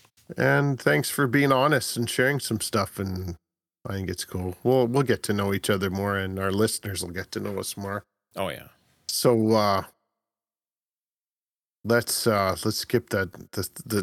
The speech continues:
Speaker 1: the Jesus out of context segment. If you wanna know about that, you're gonna have to get on our Discord.
Speaker 2: Absolutely.
Speaker 1: So that's, l-, l-, before we, before we sign off, uh, if you have any questions, comments, you wanna just get to know us a little better or chat with us,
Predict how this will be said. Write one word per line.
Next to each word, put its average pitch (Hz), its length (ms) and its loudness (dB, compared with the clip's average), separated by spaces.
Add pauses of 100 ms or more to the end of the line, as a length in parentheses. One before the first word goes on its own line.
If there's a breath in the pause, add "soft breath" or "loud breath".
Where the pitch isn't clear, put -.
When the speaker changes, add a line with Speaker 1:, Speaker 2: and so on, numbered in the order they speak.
Speaker 1:
the 101 160 -2
Jesus 101 480 -4
out 101 120 0
of 95 80 -6
context 101 640 -2
segment. 92 440 -4
If - 100 -10
you 123 120 4
wanna 139 200 4
know 131 140 4
about 120 300 2
that, 117 260 2
you're 113 120 0
gonna 120 160 4
have 107 120 -2
to 120 80 2
get 107 160 2
on 110 140 0
our 98 100 2
Discord. 92 640 -4 (520 loud breath)
Speaker 2:
Absolutely. 113 440 2
Speaker 1:
So 117 60 2
that's, 147 260 4
l-, 135 180 -4 (200)
l-, 127 400 0
before 151 380 4
we, 135 160 4
before 147 500 4
we 135 100 4
sign 123 380 4
off, 117 280 0 (640)
uh, 110 260 4
if - 80 -4
you 156 100 6
have 147 140 4
any 143 140 2
questions, 127 600 2
comments, 120 580 2
you 127 100 4
wanna 123 240 4
just 113 240 -2
get 117 180 2
to 113 100 0
know 110 280 2
us 123 180 0
a 123 60 4
little 120 240 4
better 113 400 2
or 85 80 -4
chat - 360 0
with 98 140 2
us, 101 300 -4